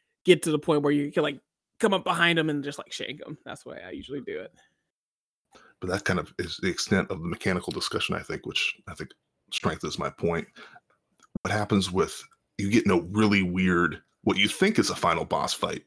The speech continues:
Speaker 2: which is Abby fighting Ellie. And Abby fighting Ellie, you kinda knew,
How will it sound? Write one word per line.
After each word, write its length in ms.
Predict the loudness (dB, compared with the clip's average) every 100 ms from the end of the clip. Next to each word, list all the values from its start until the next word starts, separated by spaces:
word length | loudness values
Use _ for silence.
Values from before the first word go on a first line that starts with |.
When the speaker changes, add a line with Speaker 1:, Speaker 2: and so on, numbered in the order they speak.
| -18 _ _ _ -4
Speaker 2:
which 160 | -2 2
is 320 | 2 2 -4 -12 _ _ _ -8 0
Abby 460 | 0 2 0 0 -4 _
fighting 560 | -4 0 0 0 -4 -8 _ 0
Ellie. 260 | 0 -2 -12 _ 0
And 220 | 0 -2 _ 0
Abby 200 | 0 2
fighting 220 | 2 4
Ellie, 180 | 4 2 -2 0
you 80 | 2
kinda 220 | 4 4
knew, 280 | 6 4